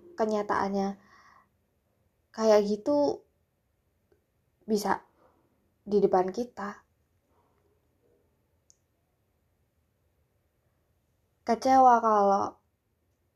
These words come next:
sebenarnya aku udah ngasih yang terbaik atau belum. Dan pada akhirnya aku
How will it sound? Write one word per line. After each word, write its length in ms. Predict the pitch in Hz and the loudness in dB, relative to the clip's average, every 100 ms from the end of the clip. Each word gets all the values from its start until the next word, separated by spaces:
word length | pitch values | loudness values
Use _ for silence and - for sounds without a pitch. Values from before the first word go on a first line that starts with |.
| _ _ _ _ _ _ _ _ _ _ _ _ _ _ _ _ _ _ _ _ _ _ _ | _ _ _ _ _ _ _ _ _ _ _ _ _ _ _ _ _ _ _ _ _ _ _
sebenarnya 720 | - 226 214 202 202 247 294 | -12 -2 0 2 0 -2 -4
aku 160 | 262 294 | -2 0
udah 240 | 196 190 | 0 0
ngasih 400 | 190 196 220 214 | -4 -4 -4 -2
yang 80 | 202 196 | -2 -6
terbaik 400 | 180 190 226 233 | -6 -6 -4 -8
atau 160 | 233 | -4
belum. 320 | 208 170 180 185 _ _ - _ _ _ _ _ _ _ _ _ _ _ _ _ _ _ _ _ _ _ _ _ _ _ _ _ _ _ _ _ _ _ _ _ _ _ _ _ _ - _ _ | -4 -4 -6 -10 _ _ -20 _ _ _ _ _ _ _ _ _ _ _ _ _ _ _ _ _ _ _ _ _ _ _ _ _ _ _ _ _ _ _ _ _ _ _ _ _ _ -20 _ _
Dan 160 | 208 196 | -12 -4
pada 320 | 202 196 196 | 0 2 0
akhirnya 320 | 196 202 294 294 - _ _ _ _ _ _ _ _ - | -2 -4 -4 -4 -12 _ _ _ _ _ _ _ _ -18
aku 160 | 254 | -12